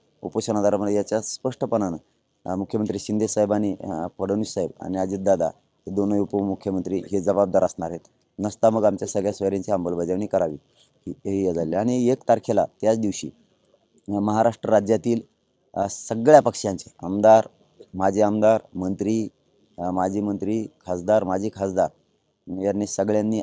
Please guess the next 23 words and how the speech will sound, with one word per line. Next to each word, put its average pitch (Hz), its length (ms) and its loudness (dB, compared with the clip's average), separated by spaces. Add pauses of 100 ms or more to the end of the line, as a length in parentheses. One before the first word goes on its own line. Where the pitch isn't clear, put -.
अंतरवालीत, 101 580 -4
अ, 95 120 -2 (840)
अ, 87 280 -6 (140)
बैठकीला 101 520 -2
यावं. 101 300 2 (100)
विशेष 104 340 -4
करून 107 240 0
मराठा 104 400 -2
समाजाच्या 98 580 -2 (720)
प्रत्येकानं 127 760 2 (560)
आमदार 104 360 2
मंत्र्यांनी 98 640 0
यावं 92 240 4 (580)
आणि, 101 360 -4 (680)
अ, 82 140 0 (760)
जर 104 180 4
इच्छा 113 400 2
असेल 120 260 2
मराठा 107 280 0
समाजाच्या 107 500 -2
बाजूने 101 360 2
उभा 98 240 2
राहण्याची, 101 360 2